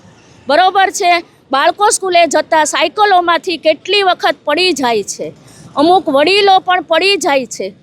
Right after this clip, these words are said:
છતાં એને કોઈ ધ્યાન આપતું નથી. વડીલોને નથી આપતા, પણ પ્લસ રસ્તાને ધ્યાન આપે ને તો પણ ઘણું છે.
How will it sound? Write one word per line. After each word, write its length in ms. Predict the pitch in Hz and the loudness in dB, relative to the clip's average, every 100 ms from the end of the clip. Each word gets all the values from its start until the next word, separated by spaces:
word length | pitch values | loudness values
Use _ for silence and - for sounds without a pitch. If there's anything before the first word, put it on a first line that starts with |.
| - | -4
છતાં 320 | 339 - 381 | -4 -2 0
એને 180 | 339 349 | 0 0
કોઈ 240 | 339 320 302 | 0 0 0
ધ્યાન 340 | 277 262 320 | -2 -2 0
આપતું 380 | 320 - 339 302 | -2 -6 -6 -2
નથી. 340 | 302 - 330 | -2 -2 -4
વડીલોને 640 | 240 262 330 339 330 359 | 0 0 0 2 2 2
નથી 300 | 339 339 381 | 2 0 0
આપતા, 300 | 339 339 370 | -2 -2 -2
પણ 180 | 349 349 | 0 -2
પ્લસ 420 | - 330 359 - | -2 -2 -2 -2
રસ્તાને 500 | 240 269 - 349 370 | -2 -2 -2 -2 0
ધ્યાન 280 | 339 330 349 | 0 0 2
આપે 240 | 359 370 370 | 0 -2 -2
ને 100 | 349 | -2
તો 200 | 320 349 | 0 0
પણ 220 | 349 330 | 0 -2
ઘણું 360 | 269 262 277 | -2 -2 -2
છે. 200 | 196 - | -4 -12